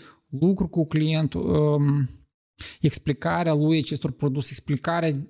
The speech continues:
plus valorii acestui produs. Avem, uh, o-, oferim s-, uh, opțiuni clientului de testare a acestui produs,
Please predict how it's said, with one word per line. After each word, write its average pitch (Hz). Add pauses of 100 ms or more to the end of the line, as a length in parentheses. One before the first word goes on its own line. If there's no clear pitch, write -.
(140)
plus 170
valorii 147
acestui 165
produs. 160
Avem, 170 (300)
uh, 151 (280)
o-, 165
oferim 175
s-, -
uh, 151
opțiuni 156
clientului 151
de 123
testare 175
a 190
acestui 175
produs, 160